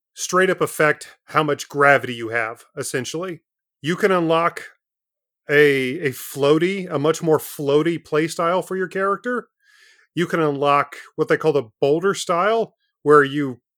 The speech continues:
really are just dropping like a boulder. And then you can unlock a couple other game modes, uh, and game styles. But I do really like the fact that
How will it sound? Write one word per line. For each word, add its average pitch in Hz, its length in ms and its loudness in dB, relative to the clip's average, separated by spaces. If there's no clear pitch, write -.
really 139 420 0
are 143 180 4
just 120 300 -8
dropping 135 540 -2
like 123 160 -2
a 123 60 -2
boulder. 131 560 -4
And 147 160 2
then 170 100 2
you 165 80 0
can 165 140 0
unlock 143 420 0
a 135 60 -14
couple 160 300 -4
other 147 200 0
game 120 320 -6
modes, 120 540 -10
uh, 127 260 2
and 113 120 -4
game 127 220 -2
styles. 127 520 -6
But 160 120 2
I 151 100 6
do 151 340 -4
really 165 760 0
like 135 420 0
the 127 80 -6
fact 123 400 -4
that 127 160 -4